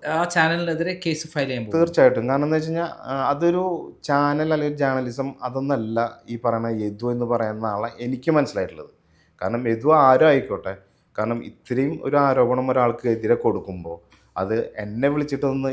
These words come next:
Speaker 2: ഇത് സത്യമാണോ എന്നൊരു ചോദ്യം ചോദിക്കേണ്ട കാര്യമുണ്ട്.
Speaker 1: താങ്കൾ അങ്ങോട്ട് ബന്ധപ്പെട്ടോ?
Speaker 2: ഒരു പ്രാവശ്യം ഞാൻ വിളിച്ചു, സംസാരിച്ചു. സംസാരിച്ചപ്പോൾ ആൾ പറയുന്നത് മുഴുവനും, ഏ, നേരെ നമ്മൾ ചോ-, പറയുന്നതൊന്നും ആൾക്ക് ഇതല്ല. ആൾ പറയുന്നത് എന്താ വെച്ച് കഴിഞ്ഞാൽ ഞങ്ങൾക്ക് ഒരു വാർത്ത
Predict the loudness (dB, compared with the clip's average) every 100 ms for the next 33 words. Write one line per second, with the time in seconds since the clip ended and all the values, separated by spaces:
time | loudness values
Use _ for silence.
0 | -6 -8 -6 -6 0 0 2 2 0 -2
1 | -6 -2 -2 0 0 0 0 0 0 2
2 | 2 2 0 4 2 2 0 0 -2 -4
3 | -8 -12 -16 _ _ -2 0 2 4 4
4 | 2 -2 -2 -4 -8 -14 -14 -8 -8 -6
5 | -8 -8 -14 -20 -10 -6 -2 -4 -2 -2
6 | 0 0 0 -2 -4 -4 -4 -2 -2 0
7 | -2 -4 -8 _ _ _ -6 -4 0 0
8 | 2 0 0 -4 -2 -2 0 2 2 2
9 | 2 0 -2 -2 -4 -4 -4 -4 -8 -6
10 | -4 -6 -16 _ _ _ _ -6 0 4
11 | 4 4 4 2 0 -2 -4 -4 -2 -2
12 | -4 -4 -8 -6 -8 -2 0 0 -4